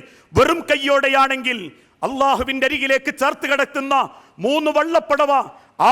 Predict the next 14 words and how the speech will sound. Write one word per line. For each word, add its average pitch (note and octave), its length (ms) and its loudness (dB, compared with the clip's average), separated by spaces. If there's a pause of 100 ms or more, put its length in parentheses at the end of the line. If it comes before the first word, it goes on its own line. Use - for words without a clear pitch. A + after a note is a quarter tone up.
(140)
വള്ളപ്പടവയോടൊപ്പം C4+ 1160 2 (440)
കാലിയായ C4 580 4 (160)
അമലല്ല, C#4 380 0 (520)
നിറഞ്ഞ C4+ 420 0 (160)
അമലുകൾ C4 420 0
ഉണ്ടാവണം, B3+ 500 2 (420)
നിറഞ്ഞ D#4 380 2 (140)
മനസ്സുണ്ടാവണം. D#4 800 2 (480)
ജീവിച്ചതിന്റെ C4+ 800 -2
കാലഘട്ടത്തിന്റെ C4+ 840 2
അടയാളപ്പെടുത്തൽ C4+ 800 2 (560)
നമ്മളെ B3+ 360 2
മക്കളിലും C4 500 0 (440)
നമ്മളെ C4 300 2